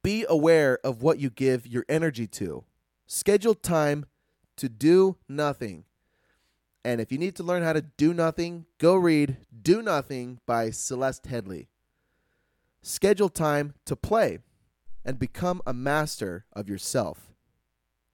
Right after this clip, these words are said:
Beautiful. It's not what happens, but how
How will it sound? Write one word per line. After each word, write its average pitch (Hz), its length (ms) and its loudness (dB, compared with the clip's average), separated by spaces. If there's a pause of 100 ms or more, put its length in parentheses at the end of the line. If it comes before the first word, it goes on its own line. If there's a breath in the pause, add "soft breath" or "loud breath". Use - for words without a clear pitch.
(1400)
Beautiful. 95 440 -10 (1500)
It's - 180 -14
not 160 260 0
what 135 200 0
happens, 110 560 -4
but - 200 -8
how 123 420 0